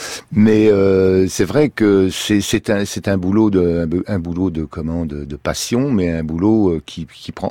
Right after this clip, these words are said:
énormément de temps. Il faut savoir que pour faire une bande dessinée, enfin du moins pour la dessiner, un minimum, il vous faut une, une,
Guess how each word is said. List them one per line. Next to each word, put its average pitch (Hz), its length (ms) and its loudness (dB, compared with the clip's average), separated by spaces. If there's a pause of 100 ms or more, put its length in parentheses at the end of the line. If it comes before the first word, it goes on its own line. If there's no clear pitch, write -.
énormément 92 420 -2
de 90 80 -4
temps. 127 220 -2
Il 98 60 -2
faut - 100 -12
savoir 95 320 -4
que 92 120 -6 (360)
pour 107 160 -6
faire 110 140 -2
une 101 100 0
bande 90 180 -2
dessinée, 92 360 -4
enfin 104 180 -6
du 87 80 -6
moins 104 140 -2
pour 90 160 -6
la 82 80 -6
dessiner, 104 500 -8 (480)
un 98 80 -2
minimum, 113 600 4
il 87 140 -4
vous 80 140 -10
faut 95 400 0
une, 85 140 -4
une, 98 180 0